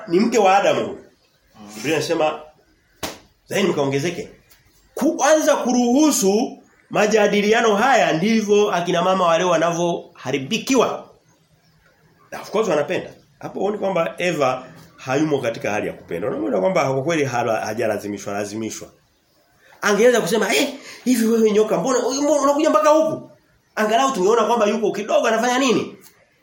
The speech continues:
Kama anapinga pinga, lakini unaona ni, yamkini ali-, ndio alimkabisha akampa na kigoda.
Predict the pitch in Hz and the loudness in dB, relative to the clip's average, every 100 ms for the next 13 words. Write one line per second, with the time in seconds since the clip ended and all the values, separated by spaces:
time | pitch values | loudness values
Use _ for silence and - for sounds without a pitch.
0 | _ - 247 226 156 185 170 170 180 180 | _ -2 0 0 0 0 0 -2 -2 -2
1 | 202 220 165 190 254 240 220 240 240 220 | 0 0 0 0 0 0 2 2 2 0
2 | - 190 208 277 247 220 208 202 196 185 | -2 0 0 2 2 2 2 2 2 2
3 | 185 185 185 190 220 185 190 214 160 156 | 2 0 0 -2 -2 0 -2 0 -2 -4
4 | 165 160 117 | -4 -4 -4